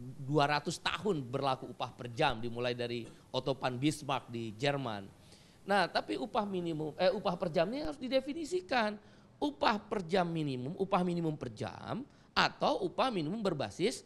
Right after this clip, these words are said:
produktivitas. Kalau dia berbasis upah minimum per jam, memang tidak dikenal upah minimum bulanan itu. Dia adalah upah minimum per jam. Misal di Amerika,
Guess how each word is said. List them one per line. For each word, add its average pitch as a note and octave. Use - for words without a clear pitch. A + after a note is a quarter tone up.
produktivitas. A3+
Kalau D4
dia A3+
berbasis F3+
upah E3
minimum D#3
per A#2
jam, D3
memang C#4+
tidak B3+
dikenal A3+
upah A3
minimum G3+
bulanan A3
itu. C4+
Dia F3+
adalah C#4+
upah G#3+
minimum D#3+
per A#3
jam. A#3
Misal F3
di C#3
Amerika, C#3+